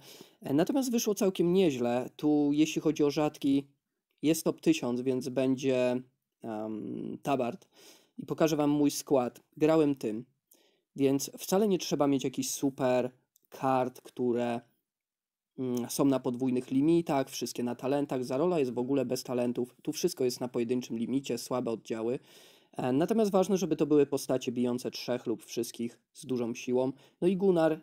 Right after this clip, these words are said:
e, mimo tego, że jest odbicie niebieskich, to i tak się sprawdza. Jeśli chodzi o epicki, no to to był mój skład. Tu miałem niszczenie pomocników jako Gormka. Em, Kolen bez przełamania, tak samo Cilian, Wilbur nawet bez talentów, oddziały patologia,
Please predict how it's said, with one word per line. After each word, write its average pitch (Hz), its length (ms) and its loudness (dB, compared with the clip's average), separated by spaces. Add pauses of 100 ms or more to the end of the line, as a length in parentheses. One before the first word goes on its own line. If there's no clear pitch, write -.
e, 131 120 -4
mimo 170 280 4
tego, 151 200 2
że 147 80 2
jest 139 140 2
odbicie 135 380 -4
niebieskich, 127 600 -2
to 120 100 -4
i 113 100 -2
tak 113 320 -6 (180)
się - 160 -8
sprawdza. 120 540 -6 (600)
Jeśli 165 300 2
chodzi 160 260 2
o 151 40 8
epicki, 151 600 0 (360)
no 147 220 0
to 170 120 -2
to 170 120 0
był 127 160 2
mój 117 160 -2
skład. - 360 -8
Tu 151 220 4
miałem 143 280 2
niszczenie 131 400 -2
pomocników 131 680 -2
jako 127 220 -4
Gormka. 131 500 -2 (960)
Em, 131 540 -2
Kolen 156 320 4
bez 127 160 0
przełamania, 127 580 -2
tak 117 160 -6
samo 123 220 -6
Cilian, 127 480 -2 (340)
Wilbur 143 340 4
nawet 123 240 0
bez 123 180 -4
talentów, 127 420 -4
oddziały 135 480 2
patologia, 131 720 -2